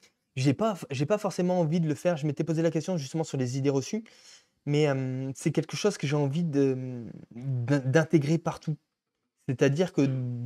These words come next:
un petit peu dans tous les posts que je vais faire, justement, je vais appuyer sur une idée reçue et essayer de défaire ce nœud-là. Essayer de le faire sauter. Euh, du coup, je ne peux pas faire quelque chose de spécifique là-dessus.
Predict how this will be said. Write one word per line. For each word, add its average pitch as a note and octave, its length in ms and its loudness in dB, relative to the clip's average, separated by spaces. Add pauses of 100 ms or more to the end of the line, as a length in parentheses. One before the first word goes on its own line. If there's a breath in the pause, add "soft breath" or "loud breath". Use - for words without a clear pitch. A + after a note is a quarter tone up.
(200)
un C3 120 -2
petit C3+ 200 -6
peu F3 120 2
dans D3 140 2
tous D#3 200 -6
les F3+ 120 4
posts F3+ 360 -2
que C#3+ 120 -2
je A#2+ 100 -4
vais B2 120 0
faire, G3 380 0 (340 soft breath)
justement, C#3 420 0
je C3 160 -2
vais B2+ 80 4
appuyer D3 400 2
sur D#3+ 220 -4
une C3 120 -2
idée B2+ 200 0
reçue C3 400 -2
et - 20 4
essayer D#3+ 300 0
de B2 200 -2
défaire D3+ 380 0
ce - 120 -4
nœud-là. B2 320 -4 (500 soft breath)
Essayer C3+ 220 0
de C3+ 100 2
le B2+ 60 4
faire C#3+ 280 -6
sauter. B2+ 380 -2 (540 soft breath)
Euh, A2+ 380 -4 (120)
du C#3+ 200 0
coup, A3 160 -2
je F3+ 100 -2
ne D3+ 40 -4
peux C#3+ 80 2
pas G3+ 160 -2
faire - 220 -6
quelque - 200 -6
chose E3+ 360 -2
de C3 160 0
spécifique F3 800 -4
là-dessus. - 340 -6